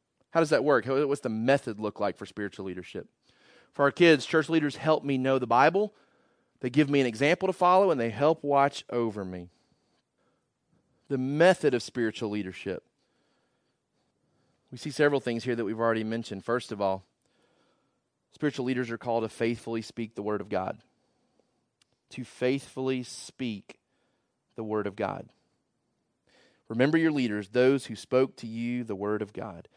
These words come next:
Spiritual leaders have been given a message that is not their own. Spiritual leaders do not just have authority, they are under authority. I mean, that's so important.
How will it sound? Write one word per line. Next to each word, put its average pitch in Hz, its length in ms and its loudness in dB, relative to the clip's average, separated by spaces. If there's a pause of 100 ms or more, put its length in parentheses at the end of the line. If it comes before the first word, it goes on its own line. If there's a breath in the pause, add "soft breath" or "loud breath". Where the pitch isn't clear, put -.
(200 soft breath)
Spiritual 156 480 0
leaders 147 340 2
have 131 140 -2
been 120 120 -4
given 127 320 0
a 113 100 -2
message 110 680 -2
that 107 160 0
is 104 120 -6
not 107 280 0
their 147 220 0
own. 101 260 -8 (1300 soft breath)
Spiritual 147 600 -2
leaders 139 320 2
do 123 160 -4
not 123 260 2
just 127 220 -8
have 151 280 2
authority, 107 680 -6 (180)
they 117 220 -2
are 113 240 -2 (240)
under 117 600 -6
authority. 85 600 -16
I - 360 -18
mean, 143 40 -6
that's 147 140 -8
so 139 140 0
important. 117 360 -6